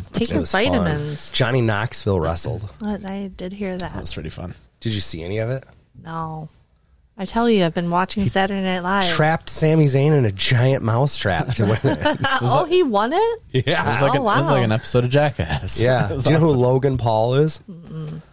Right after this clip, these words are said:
Speaker 1: Not that I know
Speaker 2: He's like a
Speaker 1: of.
Speaker 2: YouTuber guy or
Speaker 1: Oh,
Speaker 2: something, right?
Speaker 1: no.
Speaker 3: Slash boxer now, I guess.
Speaker 2: He, he came out with, like, a million dollar Pokemon card around his neck, like a charm bracelet.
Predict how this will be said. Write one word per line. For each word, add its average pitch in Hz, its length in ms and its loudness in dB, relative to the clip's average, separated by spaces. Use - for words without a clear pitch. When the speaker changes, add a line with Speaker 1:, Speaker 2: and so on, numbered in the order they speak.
Speaker 1:
Not 185 260 -8
that 190 140 -2
I 175 200 -2
know 160 120 -12
Speaker 2:
He's 143 120 -4
like 135 80 0
a 120 60 2
Speaker 1:
of. 107 60 0
Speaker 2:
YouTuber 92 580 -4
guy 76 180 -6
or 73 100 -10
Speaker 1:
Oh, - 40 -2
Speaker 2:
something, 147 440 0
right? 120 40 -2
Speaker 1:
no. 147 40 -10
Speaker 3:
Slash - 380 -6
boxer 80 440 -4
now, 82 220 -2
I 69 80 -6
guess. 76 360 -6
Speaker 2:
He, 156 120 -6
he - 380 -6
came 190 260 2
out 160 160 2
with, 131 100 -2
like, 123 160 0
a 101 60 0
million 113 600 0
dollar 104 340 -2
Pokemon 95 680 -6
card 87 240 -4
around 87 280 -6
his 85 180 -6
neck, 90 400 -8
like 98 180 -6
a 78 100 -6
charm 92 400 -4
bracelet. 85 520 -4